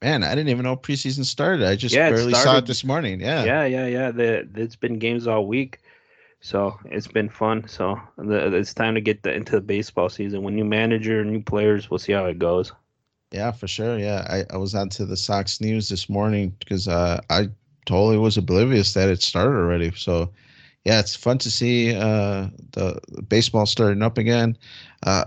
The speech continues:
Speaker 1: a ton of new rules I was seeing. Something
Speaker 2: Yeah.
Speaker 1: about you got
Speaker 2: There's a
Speaker 1: eight
Speaker 2: pitch clock now.
Speaker 1: seconds. Yeah, you got eight seconds to come up to the block to, to, you know, hit the ball.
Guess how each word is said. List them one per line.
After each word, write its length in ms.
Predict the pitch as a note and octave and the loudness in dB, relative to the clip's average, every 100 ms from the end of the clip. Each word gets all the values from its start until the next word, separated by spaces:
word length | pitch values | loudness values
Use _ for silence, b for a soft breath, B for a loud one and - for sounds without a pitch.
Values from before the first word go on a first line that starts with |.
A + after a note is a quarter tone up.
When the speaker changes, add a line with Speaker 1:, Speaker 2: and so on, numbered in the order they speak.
| - | -4
Speaker 1:
a 40 | - | -6
ton 320 | - A2 F#3 | 0 4 4
of 140 | D#3+ | 4
new 200 | A#2+ B2 | 6 6
rules 440 | F#2 A2+ G3 D3 G2+ | 6 6 6 4 4
I 80 | F#2 | 2
was 160 | F2 | 2
seeing. 560 | - B2 D#3 G2+ F#2+ F#2 | 0 0 0 0 -2 -4
Something 260 | - A2+ | 0 4
Speaker 2:
Yeah. 160 | A#2 A2 | 6 6
Speaker 1:
about 340 | F#2+ G2 F#2+ | 6 4 2
you 100 | G#2 A2 | -2 0
got 160 | G#2 | 2
Speaker 2:
There's 160 | C3 B2 | 2 2
a 40 | |
Speaker 1:
eight 80 | B2+ | 2
Speaker 2:
pitch 180 | D#3 - | 2 4
clock 160 | B2+ | 4
now. 60 | B2 | 4
Speaker 1:
seconds. 420 | C3+ C3+ - - - | 4 2 0 -4 -4
Yeah, 160 | C3 | -2
you 120 | G#2+ G#2 | -2 -4
got 160 | A2+ | -6
eight 160 | A#2+ B2 | -6 -8
seconds 400 | - C3+ D3 C3 | -6 -6 -6 -10
to 80 | - | -10
come 220 | - B2+ | -8 -8
up 100 | B2 | -6
to 120 | - | -6
the 140 | A2+ G#2 - _ | -4 -4 -6 _
block 380 | G#2 G#2 G#2+ A2 | -2 2 2 0
to, 300 | - G2 F#2+ - - | -6 -6 -6 -8 -14
to, 180 | G2 F#2 - _ _ | -10 -10 -12 _ _
you 100 | G#2 | -8
know, 100 | F#2+ | -6
hit 200 | F#2 A2 | -4 -6
the 80 | F2+ | -2
ball. 420 | G2 G2 F#2+ G2 | 0 2 0 -4